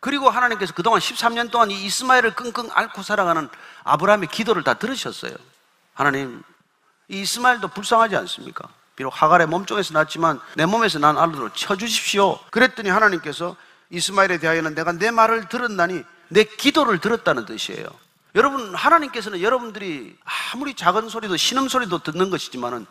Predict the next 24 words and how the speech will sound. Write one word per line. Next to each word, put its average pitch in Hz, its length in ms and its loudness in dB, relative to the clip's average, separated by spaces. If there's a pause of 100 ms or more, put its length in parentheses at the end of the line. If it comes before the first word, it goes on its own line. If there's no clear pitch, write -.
기도 254 200 0
소리를 190 300 -2
다 139 120 0
듣는다는 214 580 2
걸 139 140 -2
믿으십시오. 127 600 -10 (540)
안 143 200 2
들으신 240 340 2
것 240 100 -4
같지만 156 400 2
하나님 196 260 2
다 143 100 -4
듣고 196 360 -6
계신다는 123 560 -2
거예요. - 160 -18 (360)
그것도 294 280 0
전능이십니다. 170 840 0 (320)
우리가 - 200 4
속삭이는 180 640 2
것, 165 200 2 (240)
우리가 233 180 -2
마음으로 240 640 6
드리는 165 380 -2
기도, 107 260 -14